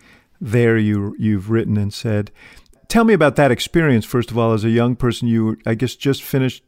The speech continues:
with your basic training as a physician and in both public health and in, in medicine. That must have been a heady experience to find yourself standing there ten yards from the Oval Office briefing on this issue.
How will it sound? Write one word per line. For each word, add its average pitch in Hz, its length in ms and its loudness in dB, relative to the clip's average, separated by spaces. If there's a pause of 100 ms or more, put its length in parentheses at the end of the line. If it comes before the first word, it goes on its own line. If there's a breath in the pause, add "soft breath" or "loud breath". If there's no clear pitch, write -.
with 113 240 -2
your 104 420 0
basic 120 380 0
training 117 500 2
as 104 200 -2
a 110 100 -4
physician 110 500 -2
and 120 160 0
in 123 300 0
both 117 460 0
public 117 340 2
health 117 340 -2
and 113 220 0
in, 104 220 -2 (480 soft breath)
in 113 180 0
medicine. 113 540 0 (680 soft breath)
That 160 140 2
must 190 140 0
have 175 60 -2
been 143 100 4
a 117 60 4
heady 123 340 4
experience 113 720 0
to 113 120 -6
find 110 300 -2
yourself 107 320 -4
standing 110 400 0
there 110 260 0 (380)
ten 120 180 0
yards 110 320 2
from - 160 -4
the 107 140 0
Oval 104 260 0
Office 104 480 -2 (220)
briefing 120 420 0
on 107 420 -4
this 127 320 -2
issue. 123 360 -6